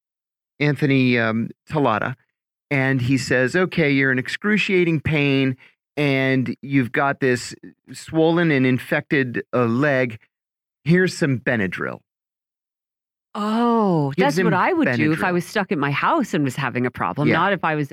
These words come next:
Speaker 2: I would expect a doctor to do something. Oh, that's awful.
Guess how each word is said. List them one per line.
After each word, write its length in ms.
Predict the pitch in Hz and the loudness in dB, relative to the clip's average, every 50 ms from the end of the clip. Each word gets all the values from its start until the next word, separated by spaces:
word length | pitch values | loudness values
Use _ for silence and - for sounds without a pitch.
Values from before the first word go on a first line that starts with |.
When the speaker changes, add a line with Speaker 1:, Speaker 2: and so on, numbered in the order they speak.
| - | -6
Speaker 2:
I 80 | - 175 | -4 0
would 160 | 170 185 175 | 0 0 0
expect 320 | 170 - - - 208 - - | -2 -4 -4 -4 -2 -2 -2
a 60 | 170 | -2
doctor 340 | - 147 135 139 - 160 147 | 0 -2 -2 -2 -2 -2 -4
to 100 | 139 135 | -2 -2
do 140 | 147 139 | -2 -4
something. 400 | - - 135 123 - - 131 123 - - - - - - | -4 -6 -8 -8 -6 -6 -8 -8 -8 -14 -20 -20 -10 -4
Oh, 100 | 240 240 | -2 0
that's 240 | 233 269 285 269 - - - | 2 0 0 -2 -4 -6 -2
awful. 520 | 185 202 240 254 - - 180 147 120 - | 0 0 0 0 -2 -4 -4 -4 -4 -4